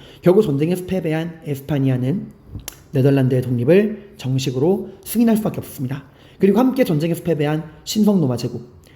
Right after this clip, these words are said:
당시 스위스는 또 신성 로마 제국 식민지였거든. 스위스는 신성 로마 제국으로부터 독립해요. 그러니까 베스트팔렌 조약으로 네덜란드는 에스파니아로부터, 스위스는 신성 로마 제국으로부터 독립을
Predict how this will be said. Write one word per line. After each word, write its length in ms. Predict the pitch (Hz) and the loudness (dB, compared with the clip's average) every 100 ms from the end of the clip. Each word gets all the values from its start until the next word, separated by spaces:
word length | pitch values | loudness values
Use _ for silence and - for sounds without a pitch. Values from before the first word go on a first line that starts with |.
| _ | _
당시 220 | - 151 | -4 0
스위스는 400 | 208 269 175 220 | 2 4 4 2
또 60 | 175 | -2
신성 300 | - 240 262 | 0 2 4
로마 160 | 220 151 | 4 0
제국 200 | 127 127 | -2 -4
식민지였거든. 720 | 175 170 143 - 147 214 - - _ | -2 -2 -2 -4 -4 -4 -10 -20 _
스위스는 680 | - 226 - 165 175 190 - - _ _ _ _ _ - - | -2 2 2 4 4 2 -4 -18 _ _ _ _ _ -20 -12
신성 420 | - 220 226 220 | -2 2 4 4
로마 180 | 131 139 | 2 2
제국으로부터 500 | 135 123 123 - 208 | 0 -2 -4 -2 -2
독립해요. 420 | 151 127 120 107 - | 0 -2 -4 -10 -8
그러니까 480 | 151 139 160 208 - - - | -2 2 2 0 -10 -12 0
베스트팔렌 460 | 170 175 208 190 170 | 2 4 4 2 2
조약으로 440 | 135 127 156 120 110 - - - - _ _ _ - - | 0 4 4 4 -2 -18 -20 -20 -20 _ _ _ -20 -2
네덜란드는 840 | 151 180 214 196 185 220 262 262 - - _ | 4 6 6 4 4 6 4 2 -8 -20 _
에스파니아로부터, 720 | 156 139 160 147 120 120 - 131 - - - | -2 -2 0 0 0 -4 -12 -16 -16 -20 -12
스위스는 880 | - 240 220 185 202 220 214 - - | 2 4 4 6 8 6 4 -6 -10
신성 300 | - 220 220 | 2 4 6
로마 180 | 156 131 | 4 0
제국으로부터 600 | 127 120 117 - 135 - - - | -2 -4 -8 -8 -10 -10 -20 -8
독립을 680 | 139 139 127 156 202 - - | 0 2 4 4 2 -2 -16